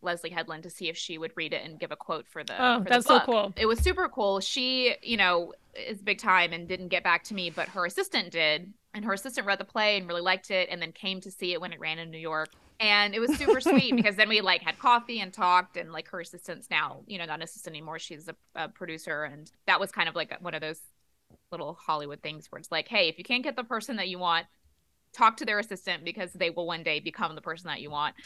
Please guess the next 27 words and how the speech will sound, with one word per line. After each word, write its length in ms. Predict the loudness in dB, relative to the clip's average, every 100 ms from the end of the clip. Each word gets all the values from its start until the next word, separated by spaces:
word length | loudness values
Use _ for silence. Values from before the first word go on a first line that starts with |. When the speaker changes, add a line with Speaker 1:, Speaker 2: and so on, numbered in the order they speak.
| -20 -20 -8
Speaker 2:
Yeah. 440 | 4 8 10 8 6
Speaker 1:
And, 80 | 0
um, 320 | -4 -6 -14 -20 4
Speaker 2:
Yeah, 160 | 8
Speaker 1:
and 80 | 10
she 60 | 10 10
was 100 | 8
Speaker 2:
and 60 | 2
Speaker 1:
great. 180 | -6 0
Speaker 2:
be 140 | 6 10
nice 200 | 10 10
to 80 | 10
everyone. 720 | 10 10 10 10 10 8 4 -6 _
Speaker 1:
Be 120 | 2
nice 220 | 4 4 4
to 100 | 4
everyone. 600 | 4 4 4 2 -2 -10 -14 -2
Yeah. 220 | 4 8
Speaker 2:
Don't 240 | 10 10
yell 200 | 10 10
at 100 | 10
the 100 | 8
assistant 440 | 6 6 4 4 2
'cause 120 | 4
they're 160 | 8 8
an 100 | 6
assistant. 640 | 4 0 4 4 4 2